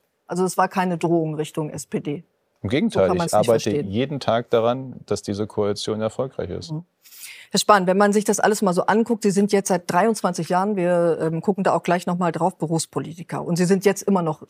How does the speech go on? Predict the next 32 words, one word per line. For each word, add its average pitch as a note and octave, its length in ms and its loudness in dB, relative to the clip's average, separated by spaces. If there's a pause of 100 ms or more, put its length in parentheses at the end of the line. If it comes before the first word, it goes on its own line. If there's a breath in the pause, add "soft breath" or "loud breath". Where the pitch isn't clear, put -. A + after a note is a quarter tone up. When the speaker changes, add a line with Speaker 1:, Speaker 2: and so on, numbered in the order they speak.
(120)
Speaker 1:
ziemlich E3+ 260 -2
jung. D#3 220 0
Sie D#3+ 100 -8
sind D#3 220 -4
fünfundvierzig, B3 720 0
Speaker 2:
Mhm. G#2 320 -6
Speaker 1:
also F3 380 0
quasi E3+ 320 2
in F3+ 100 -2
der E3 120 2
ganzen F3 300 0
Riege G3 300 2
noch G#3 160 2
ziemlich G#3 320 0
jung. G#3 260 4 (600 loud breath)
Welchen A#3 240 2
Preis A3+ 320 2
zahlt E3 240 -2
man D#3 120 -4
eigentlich D#3 240 -10
dafür? D#3+ 420 -8 (1500 loud breath)
Speaker 2:
Welchen F#2 220 -6
Preis? C3 320 4
Na C3 100 2
ja, C3 180 6
Spitzenpolitik, B2+ 1120 -2
Politik G2+ 360 -4
generell, C#3 480 4
aber F#2+ 180 0
Spitzenpolitik G#2 680 -4
dann F#2+ 140 -2
auch. A#2 240 0